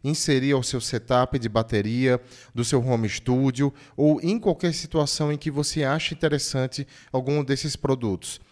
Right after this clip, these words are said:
E para começar essa série de vídeos, eu vou trazer hoje um produto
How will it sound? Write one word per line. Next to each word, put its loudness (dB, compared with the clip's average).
E -2
para 0
começar 0
essa -2
série 0
de -2
vídeos, -2
eu 6
vou 2
trazer 2
hoje 2
um 0
produto 0